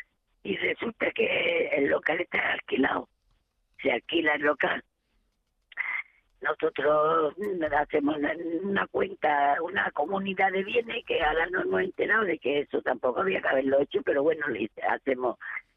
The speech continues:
tenemos un gestor que es el que nos aconseja todas estas cosas. Resulta que,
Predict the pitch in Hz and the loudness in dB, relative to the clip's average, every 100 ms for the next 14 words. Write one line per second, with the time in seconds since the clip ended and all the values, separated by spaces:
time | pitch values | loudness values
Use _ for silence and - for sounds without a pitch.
0 | _ 165 180 190 196 196 185 - - - | _ -2 -2 0 0 0 0 -4 -4 -4
1 | - - - - - _ _ - 156 147 | -4 -8 -14 -14 -16 _ _ -4 0 2
2 | 147 - 147 147 147 151 - 156 - - | 0 -2 0 0 0 -2 -4 -2 -2 -2
3 | - 120 120 - 113 - - - - - | 0 2 0 -2 -8 -8 -16 -16 -20 -20
4 | _ - - _ _ _ _ - 143 - | _ -20 -20 _ _ _ _ -2 -2 -2
5 | - - - 247 233 214 208 202 196 | -6 -2 0 2 2 2 2 0 -4